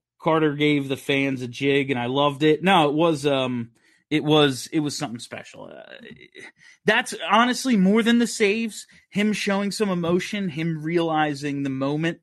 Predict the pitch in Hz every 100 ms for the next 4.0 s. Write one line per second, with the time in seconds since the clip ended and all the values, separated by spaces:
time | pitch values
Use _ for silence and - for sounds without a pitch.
0 | _ _ _ 151 151 139 - 151 139 131
1 | 113 117 139 107 - - 135 143 143 -
2 | - 131 135 - 139 135 127 135 131 123
3 | 143 139 143 139 131 - 147 151 156 170